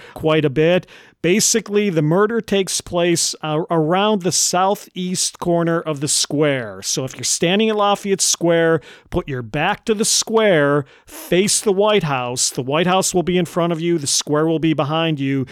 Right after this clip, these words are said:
The southeast corner is the corner of the square on your left. That's gonna be where Sickles and Key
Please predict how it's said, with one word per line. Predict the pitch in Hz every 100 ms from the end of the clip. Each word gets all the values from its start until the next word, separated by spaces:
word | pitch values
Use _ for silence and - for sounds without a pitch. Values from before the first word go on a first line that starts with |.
| - -
The |
southeast | 123 - 160 170 190 180 160 -
corner | 180 175 165 139 139
is | 127
the | 131
corner | 131 156 156 156
of | 160 147
the | 139
square | - - 143 143 143 143 135 - _
on | 127 131 139
your | 135
left. | 123 123 110 92 - - - - _
That's | 120 147 190 -
gonna | 214 196
be | 165 180 175
where | 135 127
Sickles | - - 165 156 160 160 147 - - _
and | 147 147 139
Key | 151 143 139 131